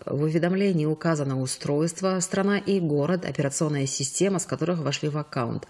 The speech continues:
Если это были не вы, не паникуйте, а просто завершите все активные сессии.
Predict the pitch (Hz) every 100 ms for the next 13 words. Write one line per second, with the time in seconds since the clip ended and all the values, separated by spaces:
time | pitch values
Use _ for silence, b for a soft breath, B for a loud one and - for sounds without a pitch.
0 | B B - 160 180 208 196 190 170 170
1 | 180 175 185 170 156 135 - 151 151 139
2 | 143 151 - 208 - 151 127 - 180 180
3 | 139 127 - 180 165 - 160 143 - 143
4 | 143 143 - 123 - 98